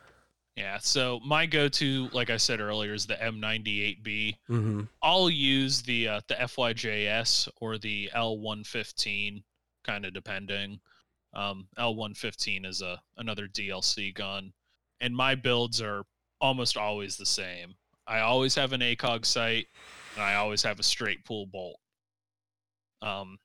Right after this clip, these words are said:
Speaker 1: if I have
Speaker 2: Okay.
Speaker 1: them unlocked, I'll
Speaker 2: Nice.
Speaker 1: use cantered iron sights just, just to use an attachment there. I'll try and get
Speaker 2: Yeah.
Speaker 1: a kill with them every once in a
Speaker 2: Yeah, I'm
Speaker 1: while.
Speaker 2: the
Speaker 1: It
Speaker 2: s-,
Speaker 1: doesn't
Speaker 2: yeah,
Speaker 1: really
Speaker 2: I'm the
Speaker 1: do
Speaker 2: same. <laughs>
Speaker 1: anything. And, uh, a flash hider.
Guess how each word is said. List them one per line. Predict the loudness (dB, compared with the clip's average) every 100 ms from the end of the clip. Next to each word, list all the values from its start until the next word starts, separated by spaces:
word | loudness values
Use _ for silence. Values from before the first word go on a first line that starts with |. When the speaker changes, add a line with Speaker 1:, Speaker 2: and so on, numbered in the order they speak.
| _ -14
Speaker 1:
if | -2
I | 2 4
have | 4 2
Speaker 2:
Okay. | 2
Speaker 1:
them | 2
unlocked, | 0 0 2 4 4 0 2
I'll | 6
Speaker 2:
Nice. | 6 6
Speaker 1:
use | 2
cantered | 2 0 0 -2 -2
iron | 0 0 -2 2
sights | 2 2 2 -2
just, | 0 0 2 2 0 _ _ 0
just | 2 4 2
to |
use | 0 0 -2
an | -4
attachment | -4 -2 -2 -4 -10 -4
there. | -2 0 -2 -6 _ _ _ 0 2
I'll | 4
try | 4 4 4
and | 2 6
get | 8 10
Speaker 2:
Yeah. | 6
Speaker 1:
a |
kill | 2 -2
with | -4
them | -2 -2 -4 -12 -10
every | -6 -6
once | -6 -6 -2
in | 8
a | 12
Speaker 2:
Yeah, | 12
I'm |
Speaker 1:
while. | 8
Speaker 2:
the |
Speaker 1:
It | 2
Speaker 2:
s-, |
Speaker 1:
doesn't | 2 8
Speaker 2:
yeah, | 12
Speaker 1:
really | 12
Speaker 2:
I'm | 8
the |
Speaker 1:
do | 8
Speaker 2:
same. | 8 10 6
<laughs> | 2 8
Speaker 1:
anything. | 8 10 4 0 -6 _ _ _ _ _ _ _ _ _ _ _ _
And, | 0 0 2 2
uh, | 4 4
a | 2
flash | 4 4 4 2
hider. | 2 2 -2